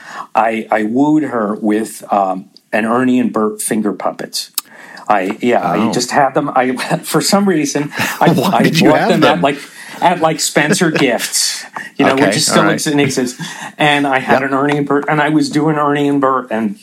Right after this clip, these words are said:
Speaker 1: they, and she thought it was incredibly cute, and we dated. So that was,
Speaker 2: Oh.
Speaker 1: yeah. I, I,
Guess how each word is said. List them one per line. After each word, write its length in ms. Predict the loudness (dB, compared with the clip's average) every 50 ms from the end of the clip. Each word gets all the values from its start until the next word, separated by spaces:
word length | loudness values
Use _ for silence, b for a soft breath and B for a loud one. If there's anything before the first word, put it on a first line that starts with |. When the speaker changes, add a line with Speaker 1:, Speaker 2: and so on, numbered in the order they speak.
| _
Speaker 1:
they, 220 | -4 -4 -4 -4 -4
and 140 | -4 -4 -4
she 160 | -4 -4 -4
thought 200 | -2 -2 -2 -2
it 120 | -2 -4 -4
was 280 | -4 -4 -4 -6 -4 -4
incredibly 540 | -4 -4 -2 -2 -2 -2 -2 -2 -4 -4
cute, 400 | -6 -2 -2 -2 -2 -2 -4 -6
and 160 | -8 -8 -8 -8 -10 -10 -4
we 140 | -4 -2 -2
dated. 380 | -2 -2 -2 -4 -6 -8 -10 -12
So 220 | -10 -10 -10 -10 -12 -16 B B B B B B B B B B -4
that 180 | -4 -4 -2
was, 240 | -4 -4 -2 -2 -2
Speaker 2:
Oh. 40 | -4
Speaker 1:
yeah. 200 | -4 -6 -6 -8 -8 -6
I, 120 | -4 -2 -2 -2 0
I, 280 | 0 0 0 -2 -4